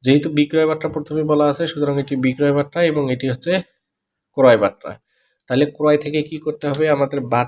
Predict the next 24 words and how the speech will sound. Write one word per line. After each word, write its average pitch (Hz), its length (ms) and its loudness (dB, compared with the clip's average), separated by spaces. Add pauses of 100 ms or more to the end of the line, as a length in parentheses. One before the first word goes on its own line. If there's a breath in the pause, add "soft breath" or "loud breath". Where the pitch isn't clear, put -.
দিতে 131 220 -14
হবে 131 220 -2
কি? 156 220 -10 (560)
আমরা 120 240 2
বাদ 120 220 2 (100)
দেব 131 200 -4
কি? 147 180 -8 (100)
ক্রয় 160 360 -2
বাট্টা। 107 400 -2 (100)
এখানে 127 340 -10
যেটি 127 240 -8
বলা 120 260 -2
আছে 120 240 -4
যে 131 140 -4 (120)
ক্রয় 123 240 -2
থেকে 127 280 -12
ক্রয় 131 260 0
বাট্টা 127 320 -8
বাদ 123 260 0
দিতে 101 220 -14
হবে। 90 260 -14 (640)
তাহলে 127 220 -6
ক্রয় 139 300 2
থেকে 147 220 -6